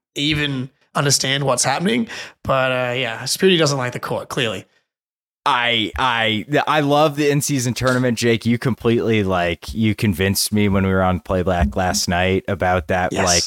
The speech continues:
Speaker 2: Like, these teams are actually gonna care more.
Speaker 1: Mm.
Speaker 2: Um, and, and it's, they're gonna care in sort of a playoff sense, and it's teams you won't see playing in the playoffs unless they meet up in the finals. And I think that's, like,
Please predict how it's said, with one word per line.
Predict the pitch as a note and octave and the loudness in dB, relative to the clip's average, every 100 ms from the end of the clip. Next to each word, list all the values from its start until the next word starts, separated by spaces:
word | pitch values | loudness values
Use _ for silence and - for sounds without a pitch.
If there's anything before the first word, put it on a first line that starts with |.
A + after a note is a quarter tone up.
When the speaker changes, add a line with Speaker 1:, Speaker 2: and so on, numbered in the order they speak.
| - | -6
Speaker 2:
Like, | |
these | A2+ G#2+ G2+ - | -6 -2 0 -2
teams | - A#2 G2+ | 0 2 2
are | G2+ | 2
actually | F#2+ F#2+ - G2 | 0 0 -2 -2
gonna | F2+ F2+ | 0 -2
care | E2 - F2 F#2+ | -4 -6 -2 0
more. | G2+ G2+ G#2+ A#2 B2 - _ - | 0 2 2 0 -2 -6 _ -2
Speaker 1:
Mm. | G#3+ F#2 | -2 -2
Speaker 2:
Um, | G#2 G2 F#2+ F2+ F2 - | 0 2 2 2 -2 -2
and, | G#2+ A2 G2 | 0 2 0
and | - A2 G2+ | 0 -2 -2
it's, | - | -2
they're | C3 A#2+ | 0 2
gonna | A2 A2 | 2 0
care | - A#2+ A2+ A2 | -2 0 2 2
in | G#2 | 0
sort | F2+ A#2+ G2 | -2 -2 -2
of | F2 | -4
a | |
playoff | - G2 G2+ G2 G2 | -4 0 2 2 0
sense, | - G2 F#2+ G2+ - | 0 0 2 0 0
and | F#2 F2+ | -2 -2
it's | D#2+ | -4
teams | - G2 F2+ | -2 0 0
you | F2+ | 0
won't | E2+ F#2 | 0 0
see | - - F#2 | -2 0 -2
playing | F#2+ - F2+ F#2+ G2 | -2 -2 0 2 2
in | |
the | F#2 | 0
playoffs | - F2 G2+ A2+ A#2 - | 0 0 2 2 0 0
unless | F2 F2 | 0 -2
they | - F2+ | -2 0
meet | F2+ F2+ | 2 0
up | F2 | 0
in | E2+ | -4
the | E2 | -4
finals. | - F2 A2+ G#2 | -4 -2 0 0
And | E2+ | -2
I | |
think | - G2+ E2 | -2 -4 -2
that's, | F#2 F#2+ - - | 0 0 0 0
like, | F2+ | -2